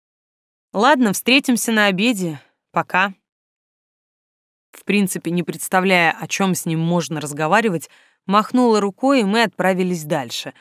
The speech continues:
оставив парня стоять в ступоре в одиночестве. Бедненький.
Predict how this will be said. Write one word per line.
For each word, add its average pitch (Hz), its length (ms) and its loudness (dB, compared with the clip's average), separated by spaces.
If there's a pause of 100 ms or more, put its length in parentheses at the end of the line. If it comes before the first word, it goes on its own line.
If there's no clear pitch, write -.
(260)
оставив 175 560 -2
парня 185 380 0
стоять 170 480 -4
в - 60 -20
ступоре 190 560 -4
в 151 60 -4
одиночестве. 156 880 -4 (360)
Бедненький. 160 760 -2